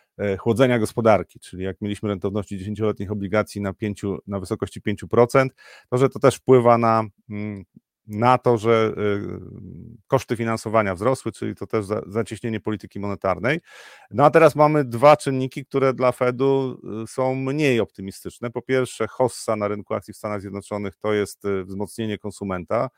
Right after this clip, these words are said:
czyli ten wealth effect jest, y, wystarczająco silny, żeby poprawić sentyment, y, mm, konsumentów i też, y, m,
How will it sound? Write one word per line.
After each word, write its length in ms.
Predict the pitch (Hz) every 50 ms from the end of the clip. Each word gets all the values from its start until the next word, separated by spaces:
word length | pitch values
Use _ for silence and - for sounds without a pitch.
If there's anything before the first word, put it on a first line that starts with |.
| _ _ _ _
czyli 140 | _ - 101 -
ten 180 | 101 98 101 110
wealth 240 | 113 107 - -
effect 380 | 101 95 - 95 90 - _ -
jest, 320 | 98 90 92 - - _
y, 200 | 95 95 92 90
wystarczająco 580 | 87 92 - - 107 - - - 101 98 - 95
silny, 360 | - - 110 101 95 98 92
żeby 300 | 85 92 87 92 101 92 - _ _ - _ _
poprawić 440 | 104 98 - 113 110 104 104 - -
sentyment, 640 | - 104 104 - 117 107 107 107 101 98 90 - -
y, 40 | 95 98 98 92 90 - _
mm, 480 | 107 98 98 101 101 98 98 95 98 92
konsumentów 760 | - 120 117 - - 135 139 131 117 104 - 151 196 190 - _ _ - - - _ _ _ -
i 140 | 185 175
też, 300 | - 170 165 151 - -
y, 200 | 160 151 147 147 135 139
m, 200 | 143 143 139 139